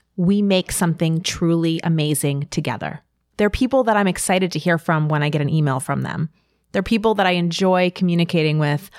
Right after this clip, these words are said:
on our meetings or on phone calls. I'm sure you've had clients like this, and I want to ask you, imagine if all of your clients were like this.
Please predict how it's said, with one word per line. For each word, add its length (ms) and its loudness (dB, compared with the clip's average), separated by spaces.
on 320 0
our 180 -2
meetings 560 0
or 160 -4
on 160 0
phone 240 -4
calls. 420 -8
I'm 60 4
sure 220 2
you've 160 -2
had 180 0
clients 380 0
like 160 -2
this, 340 0
and 100 0
I 60 2
want 260 2
to 60 -4
ask 260 -4
you, 220 -6
imagine 720 2
if 260 0
all 200 0
of 100 -6
your 100 -2
clients 440 -2
were 80 0
like 240 -2
this. 340 -10